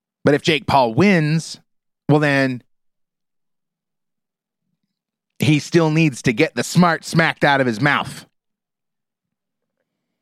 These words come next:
And so he did. And now we can count on another Jake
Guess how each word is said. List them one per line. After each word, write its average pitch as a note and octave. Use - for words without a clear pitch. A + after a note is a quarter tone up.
And E3+
so F3
he G3
did. A2+
And B2
now A#2
we A#2+
can A#2+
count A#2+
on D3+
another D3
Jake C#3